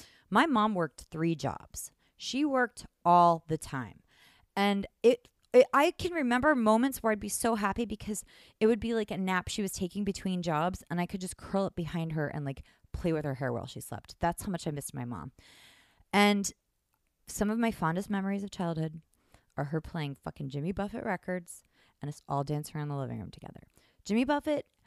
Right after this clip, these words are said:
has been a huge part of <laughs> our lives, like, since I was born. She loves Jimmy Buffett. Well, when we were kids, Jimmy Buffett released a record,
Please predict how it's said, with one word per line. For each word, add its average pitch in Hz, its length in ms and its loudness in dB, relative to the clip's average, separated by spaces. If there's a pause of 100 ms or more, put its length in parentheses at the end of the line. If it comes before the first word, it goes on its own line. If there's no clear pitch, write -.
(360)
has 165 200 -2
been 175 380 2
a 143 100 -4
huge 214 380 -6
part 269 400 -2
of 165 320 0
<laughs> - 60 -8
our 196 140 4 (160)
lives, 147 480 -6
like, 170 200 -2
since 185 320 -4
I 185 80 0
was 190 180 0
born. 156 340 -10
She - 380 -6 (560)
loves 208 560 6 (140)
Jimmy 175 240 -2
Buffett. 151 340 -6 (600)
Well, 202 120 4
when 208 80 4
we 233 100 2
were 269 100 2
kids, 196 440 -2 (1200)
Jimmy 208 200 0
Buffett 185 420 4
released 170 720 -4
a 165 120 2
record, 156 640 2